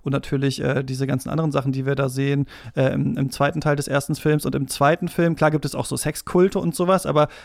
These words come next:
es war irgendwie ein crazy Setting, fand ich jetzt so für einen Film erstmal. Und, äh, was mich zuerst von dir interessieren würde, findest du, das trägt sich eigentlich so auf diese fünf Stunden? Denn eigentlich waren ja zwei Teile geplant und das habe ich mich gefragt, ob quasi so dieses immer weiter ausufernde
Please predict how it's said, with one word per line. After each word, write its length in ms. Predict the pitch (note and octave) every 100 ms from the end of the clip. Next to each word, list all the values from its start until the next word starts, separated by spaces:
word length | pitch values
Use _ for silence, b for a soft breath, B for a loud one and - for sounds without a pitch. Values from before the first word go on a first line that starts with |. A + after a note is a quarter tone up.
| -
es 160 | -
war 160 | D3 D#3+
irgendwie 240 | D#3+ D3
ein 140 | C#3+ C#3
crazy 340 | - E3 D#3
Setting, 360 | C3 F3 E3 C3
fand 240 | C#3 B2+
ich 80 | B2+
jetzt 160 | B2+
so 120 | - C#3
für 160 | -
einen 100 | C3+
Film 280 | C3 D#3+ E3+
erstmal. 420 | C#3+ C#3 - C#3+
Und, 240 | D3+ G3 - B B B B -
äh, 200 | D3 D3 D3
was 180 | D3
mich 180 | E3+ D3
zuerst 300 | - - D3
von 120 | - E3+
dir 80 |
interessieren 340 | E3+ D3 - E3+
würde, 160 | E3+ E3 B
findest 520 | - - G3 A#3 F#3+
du, 40 | G3
das 220 | F#3 D#3
trägt 340 | - F#3+ A#3
sich 200 | - C3+
eigentlich 300 | C3 C3+ C#3+
so 100 | -
auf 100 | C#3
diese 220 | A#2+ C3 C#3+
fünf 280 | - D#3
Stunden? 380 | - - D#3 E3
Denn 140 | B2+ C3+
eigentlich 260 | D3 F3
waren 80 | E3
ja 80 | D3+
zwei 300 | - C3+ E3
Teile 320 | - F#3 F#3
geplant 640 | F#3 F#3+ - F3+ G#3+ B3 B B B B
und 500 | - D#3+ E3 E3+ D#3+ b b b b -
das 140 | D3
habe 120 | F#3+
ich 60 | F#3+
mich 140 | F#3+
gefragt, 440 | - C#3 - E3 D#3+
ob 100 | C3
quasi 260 | - C#3+ C#3+
so 120 | C#3+
dieses 300 | C#3+ C#3 C3
immer 400 | - F3 A3+ F3
weiter 380 | D#3 E3+ E3 -
ausufernde 800 | E3 F#3+ - E3 E3+ D#3 D3+ D3+